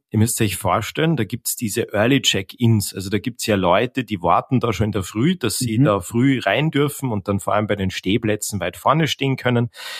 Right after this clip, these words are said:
Speaker 1: Die beschäftigen sich auch natürlich so intensiv mit dieser Show, die da stattfindet, dass sie schon ganz genau wissen, wo denn die guten, wo denn die schlechten Plätze sind. Und ihr müsst euch vorstellen,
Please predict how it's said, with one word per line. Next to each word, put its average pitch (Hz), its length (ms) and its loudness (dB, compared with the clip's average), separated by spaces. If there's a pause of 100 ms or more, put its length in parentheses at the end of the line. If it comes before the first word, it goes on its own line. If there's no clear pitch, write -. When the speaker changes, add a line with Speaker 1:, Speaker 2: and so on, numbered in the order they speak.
(220)
Speaker 1:
Die 117 60 0
beschäftigen 117 760 2
sich 117 340 0
auch 107 80 2
natürlich 117 480 2
so 127 100 0
intensiv 120 540 -2
mit 117 220 0
dieser 113 200 -4
Show, 110 360 2
die 127 100 0
da 113 140 2
stattfindet, 117 640 -2
dass 101 100 -2
sie 104 120 -8
schon 101 120 -6
ganz 98 240 -2
genau 92 260 -4
wissen, 143 440 0
wo 110 120 0
denn 107 140 2
die 98 80 -6
guten, 143 480 2
wo 95 80 -4
denn 98 180 -4
die 95 100 -10
schlechten 139 380 -4
Plätze 135 360 -4
sind. 151 320 0 (480)
Und 123 120 4
ihr 117 100 6
müsst 143 220 2
euch 143 140 -4
vorstellen, 170 680 -2